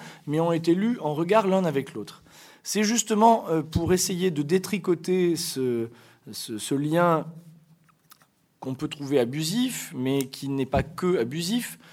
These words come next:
que Guillaume Cuchet, historien, euh,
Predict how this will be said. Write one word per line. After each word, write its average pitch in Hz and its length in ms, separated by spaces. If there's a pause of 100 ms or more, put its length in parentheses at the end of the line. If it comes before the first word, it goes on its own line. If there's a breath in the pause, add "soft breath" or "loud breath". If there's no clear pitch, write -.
(240 loud breath)
que 220 160
Guillaume 185 360
Cuchet, 185 500 (320)
historien, 156 680
euh, 113 540